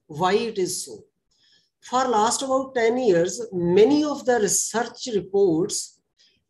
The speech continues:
and the analysis or reports by our, uh, statutory bodies reported,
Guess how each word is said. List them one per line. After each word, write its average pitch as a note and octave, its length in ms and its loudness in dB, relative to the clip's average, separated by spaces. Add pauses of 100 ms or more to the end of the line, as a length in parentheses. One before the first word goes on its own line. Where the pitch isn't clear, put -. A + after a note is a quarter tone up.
and A3 320 2
the C4+ 160 -2
analysis G#3 540 0
or B3+ 140 -6
reports F#3+ 480 0
by G#3+ 300 -2
our, G#3 540 -2 (340)
uh, F3 320 -6
statutory A#3+ 680 -6
bodies F3 600 2
reported, F#3+ 800 2